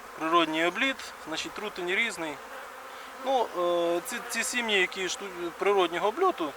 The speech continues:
вони в мене використовуються, значить, як виховательки, вони використовуються на трутня, тому що, в принципі, в них, е, трутень такий, як треба. От.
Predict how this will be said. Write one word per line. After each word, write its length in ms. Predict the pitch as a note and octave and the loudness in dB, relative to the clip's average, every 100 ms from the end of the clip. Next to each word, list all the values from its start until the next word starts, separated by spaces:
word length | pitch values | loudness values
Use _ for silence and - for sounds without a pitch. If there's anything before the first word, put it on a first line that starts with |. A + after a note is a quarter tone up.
| - - - - | -10 -14 -14 -6
вони 140 | G#3 | 0
в 40 | |
мене 180 | A3+ G#3 | 4 4
використовуються, 1040 | G3 G3 G3 F#3+ G3 F#3 E3+ D#3+ E3+ D3+ C#3+ - | 4 2 0 2 4 6 4 4 2 2 0 -2
значить, 300 | G3+ B3+ - | -4 -4 -2
як 120 | F3+ F3+ | -2 0
виховательки, 640 | F#3+ G#3+ A3 A3+ F3+ E3+ | 0 4 8 8 6 -4
вони 140 | E3 F3 | -4 -4
використовуються 720 | E3 B3+ B3+ F4 D#4+ D4+ C4 | -2 2 2 2 0 0 2
на 80 | C4+ | 0
трутня, 500 | - G3+ A3 G#3+ B3+ B3+ B3+ - - - - | -2 -4 4 6 6 4 2 2 0 -14 -6
тому 160 | E4 | -4
що, 160 | E4 D#4+ | -2 -4
в 40 | |
принципі, 460 | - G#3 A3 - D#3+ | 0 0 0 -4 -4
в 80 | D#3+ | -2
них, 280 | D#3+ - | -2 -2
е, 420 | D3 C#3+ C3+ C3 C3 - - - - - - - - - - - - | -2 -2 -2 -2 -6 -10 -16 -16 -16 -16 -14 -14 -14 -14 -14 -14 -8
трутень 320 | F3+ - C#3 | -6 -4 -6
такий, 240 | - - | -6 -2
як 80 | - | -2
треба. 460 | - A#3+ A#3 F#3 D#3+ - - - - D3 | 0 0 2 2 0 -4 -14 -14 -14 -12
От. 60 | D3 | -12